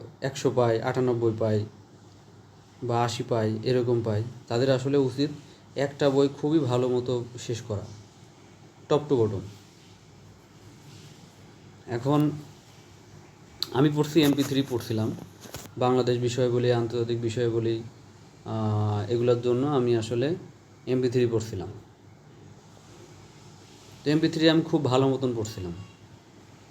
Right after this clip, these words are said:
মানে আমার পঁয়তাল্লিশ, আহ, পঁয়তাল্লিশ বিসিএস এর আগে আমার হয় নাই, আমি চেষ্টা করছিলাম, ওই সময় একশো দশ ছিল। তো ছেচল্লিশ বিসিএস এ, আহ,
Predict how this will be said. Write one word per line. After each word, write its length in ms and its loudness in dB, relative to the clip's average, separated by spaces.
মানে 120 2
আমার 140 2
পঁয়তাল্লিশ, 420 4
আহ, 460 -4
পঁয়তাল্লিশ 360 4
বিসিএস 360 0
এর 100 2
আগে 220 2
আমার 180 2
হয় 200 2
নাই, 220 0
আমি 380 -2
চেষ্টা 240 0
করছিলাম, 480 0
ওই 100 -2
সময় 260 2
একশো 260 -2
দশ 380 0
ছিল। 100 -8
তো 60 -8
ছেচল্লিশ 440 0
বিসিএস 420 2
এ, 100 0
আহ, 320 -4